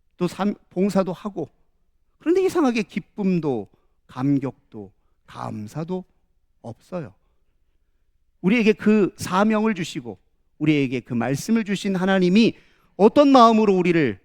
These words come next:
바라보시고 대하시는지에 대한 아버지 마음을 담아내는 일이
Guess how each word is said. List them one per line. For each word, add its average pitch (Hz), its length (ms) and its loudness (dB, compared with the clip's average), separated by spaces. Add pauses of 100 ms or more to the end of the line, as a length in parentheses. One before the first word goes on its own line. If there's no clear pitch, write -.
(680)
바라보시고 139 580 -6
대하시는지에 120 760 -12
대한 107 240 -20 (160)
아버지 180 440 -2
마음을 170 400 0
담아내는 160 720 -2
일이 180 300 0